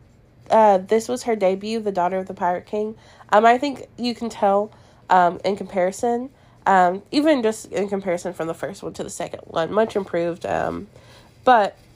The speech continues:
I read the first one and I thought it was fine, and I was like, "I don't know if I want to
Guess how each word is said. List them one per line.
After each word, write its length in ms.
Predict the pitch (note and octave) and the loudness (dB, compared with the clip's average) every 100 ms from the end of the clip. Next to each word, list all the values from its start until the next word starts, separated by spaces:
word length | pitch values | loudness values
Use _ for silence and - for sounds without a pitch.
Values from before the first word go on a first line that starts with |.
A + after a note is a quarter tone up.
| _ - | _ -2
I 480 | A#3 A3+ A3 A3 A3 A3 _ _ _ G#3+ | 4 6 6 4 0 -8 _ _ _ -4
read 340 | A3 B3 C4 | 2 4 4
the 80 | D#4+ | -2
first 380 | - C#4 C4+ C#4 | 0 0 0 0
one 240 | C4 B3+ | 0 2
and 120 | A3+ | 0
I 60 | G#3+ | -2
thought 180 | A3 G#3 | -2 -4
it 40 | |
was 120 | G3+ | -6
fine, 600 | - - F#3+ F3+ F#3 G3+ | -8 -2 0 0 -2 -4
and 100 | - | -6
I 40 | G#3+ | -6
was 80 | G#3 | -4
like, 140 | F3+ - | -8 -6
"I 100 | B3 | -4
don't 120 | C#4 | -2
know 120 | C4 | -4
if 100 | B3 | -4
I 60 | A3+ | -4
want 420 | G3+ F#3 - - | -2 -2 -2 -10
to 340 | - G3+ F#3+ | -10 -8 -8